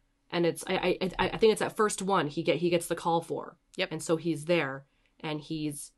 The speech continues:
Speaker 1: and he's doing his first, um, conducting,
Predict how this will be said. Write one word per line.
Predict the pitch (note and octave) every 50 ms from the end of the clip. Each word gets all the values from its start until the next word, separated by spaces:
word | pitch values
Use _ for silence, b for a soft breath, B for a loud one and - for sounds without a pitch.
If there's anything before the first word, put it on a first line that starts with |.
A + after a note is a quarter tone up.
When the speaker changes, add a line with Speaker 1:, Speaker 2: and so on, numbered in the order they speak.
| _ _ _ _ _ _ _ _ _ -
Speaker 1:
and | E3 E3 D#3+
he's | E3 D3+ D3 C#3+
doing | E3 E3 D#3+ D#3 D3
his | D#3 D3 -
first, | - - D#3+ D#3+ D#3 D#3 - - - - - - - _
um, | - D3+ D3+ D3 C#3+ D3 C#3+ D3 C#3+ - _ - _ _
conducting, | - E3+ E3 E3 D#3+ - - C#3+ C3 C3 D3+